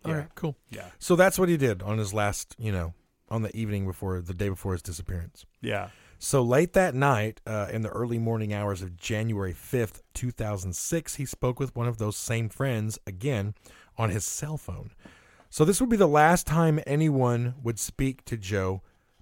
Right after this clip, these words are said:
Speaker 1: Pickler. Now, the precise details of that final conversation are a mystery. I could not find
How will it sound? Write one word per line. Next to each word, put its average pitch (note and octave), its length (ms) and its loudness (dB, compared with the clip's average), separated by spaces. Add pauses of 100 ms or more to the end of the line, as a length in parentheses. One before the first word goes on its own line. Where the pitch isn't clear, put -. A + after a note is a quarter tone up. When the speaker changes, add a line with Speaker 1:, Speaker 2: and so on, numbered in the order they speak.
Speaker 1:
Pickler. F#2+ 440 2 (100)
Now, A#2+ 160 2
the A#2 120 0
precise D3+ 400 4
details C#3+ 560 2
of A2+ 100 0
that G#2+ 180 0
final B2+ 380 -2
conversation G#2 840 -4
are F#2+ 180 -6
a F2 60 -4
mystery. F2+ 480 -6 (400)
I F2+ 60 -10
could F2+ 180 -8
not G#2 200 -4
find G2+ 280 -2